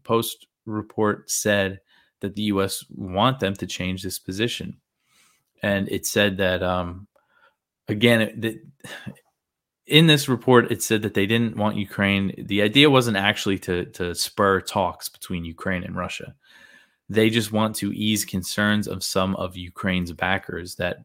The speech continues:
you know, could, because especially in Europe, uh, the countries that are supporting Ukraine in this war that are really dealing with these super high energy prices, um, they're getting concerned that this war is just gonna drag on and on and on.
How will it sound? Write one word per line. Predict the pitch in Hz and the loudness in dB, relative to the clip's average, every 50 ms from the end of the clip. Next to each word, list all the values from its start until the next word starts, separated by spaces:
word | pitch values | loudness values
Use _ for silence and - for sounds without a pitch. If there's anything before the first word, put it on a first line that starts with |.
| _ _ | _ _
you | - 104 | -6 -6
know, | 92 85 85 | -6 -6 -6
could, | - - 90 | -8 -8 -6
because | 101 92 - - 90 90 | -6 -6 -4 -4 -6 -4
especially | 90 - - 104 104 101 - 107 101 95 | -6 -4 -2 -2 0 0 -2 -2 -2 -2
in | 95 92 | -2 0
Europe, | 95 107 135 127 107 104 - - _ _ _ | 0 2 4 4 4 2 0 -4 _ _ _
uh, | - 95 92 90 90 | -12 -10 -8 -8 -8
the | 87 92 | -10 -12
countries | - - 101 98 95 - 101 | -6 -4 -4 -4 -4 -4 -4
that | 90 87 87 | -4 -4 -4
are | 90 | -4
supporting | 92 - - - - - 110 110 104 | -6 -8 -10 -8 -4 0 0 0 0
Ukraine | 101 98 95 - - 95 92 92 | 0 -2 -6 -4 -4 -2 -2 -2
in | 90 | -2
this | 85 85 87 - - | -4 -6 -10 -10 -6
war | 98 101 101 101 98 90 92 - _ _ - - _ _ _ | -4 -2 2 2 2 0 0 -4 _ _ -20 -20 _ _ _
that | - 87 | -4 -2
are | 95 95 | 0 2
really | 101 117 120 110 101 92 73 - _ _ _ _ _ _ _ _ - - - | 4 6 6 6 4 0 -4 -14 _ _ _ _ _ _ _ _ -20 -14 -4
dealing | - 101 107 117 123 120 101 | 0 2 4 6 6 4 4
with | 90 87 90 | 2 -2 -4
these | - 90 85 - | -6 -8 -6 -6
super | - - 104 92 - 95 | -6 -6 -6 -6 -6 -8
high | 90 90 92 90 90 90 | -6 -2 0 0 0 0
energy | 90 85 92 101 107 101 98 90 | -2 -2 -2 -2 -2 -2 -4 -8
prices, | 85 - - 85 87 87 - - 90 87 - - - _ _ _ _ _ _ - _ _ _ _ _ | -10 -8 -8 -8 -8 -8 -8 -10 -10 -12 -12 -16 -20 _ _ _ _ _ _ -20 _ _ _ _ _
um, | - 98 95 95 95 92 90 80 - _ _ _ _ _ _ _ _ _ _ _ _ _ - | -6 -4 -2 -2 -2 -4 -6 -8 -12 _ _ _ _ _ _ _ _ _ _ _ _ _ -8
they're | 101 104 101 104 101 | -2 0 2 2 0
getting | 95 - 98 92 95 95 95 92 | 2 2 2 2 2 2 0 -2
concerned | - - 95 92 - - - 90 90 92 95 98 92 | -2 -4 -6 -4 -4 -4 -2 0 0 0 0 0 0
that | 90 87 - | -2 -2 -2
this | - 92 90 - - | -4 -6 -8 -6 -6
war | 87 87 90 92 98 | -6 -2 0 0 0
is | 98 95 92 | 0 -2 -4
just | 90 90 - | -6 -8 -6
gonna | - 90 90 90 | -4 -4 -4 -4
drag | 82 - 82 82 82 90 92 87 | -6 -4 -4 -2 -2 -2 -2 -4
on | 90 85 82 85 90 | -4 -6 -4 -4 -4
and | 90 87 85 | -4 -4 -4
on | 82 85 85 87 | -4 -4 -6 -6
and | 87 87 | -4 -4
on. | 90 101 101 90 92 | -2 -2 -2 -4 -6